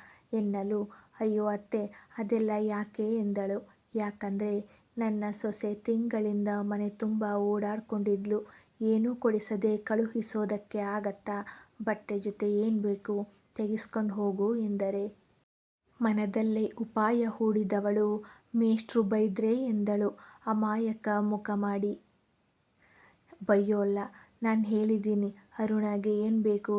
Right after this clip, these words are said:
ತೆಗೆದುಕೊಟ್ಟು ಹೋಗು ಅಂತ" ಎಂದರು. "Thank you ಅತ್ತೆ, ನನ್ನ ಮುದ್ದು ಅತ್ತೆ" ಎಂದು ಅಪ್ಪಿದ್ದಳು. "ಅಮ್ಮ,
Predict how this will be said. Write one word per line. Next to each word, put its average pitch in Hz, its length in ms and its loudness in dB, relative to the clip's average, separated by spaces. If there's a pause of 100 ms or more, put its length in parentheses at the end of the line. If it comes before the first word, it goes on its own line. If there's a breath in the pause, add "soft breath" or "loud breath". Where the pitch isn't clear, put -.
ತೆಗೆದುಕೊಟ್ಟು 208 760 -2
ಹೋಗು 208 460 0
ಅಂತ" 202 300 -2 (220)
ಎಂದರು. 202 420 0 (420 loud breath)
"Thank 208 280 -4
you 214 140 -2
ಅತ್ತೆ, 202 300 -2 (360 loud breath)
ನನ್ನ 220 280 0
ಮುದ್ದು 214 480 -2
ಅತ್ತೆ" 214 380 -2
ಎಂದು 208 300 0
ಅಪ್ಪಿದ್ದಳು. 202 720 -2 (580 loud breath)
"ಅಮ್ಮ, 226 240 2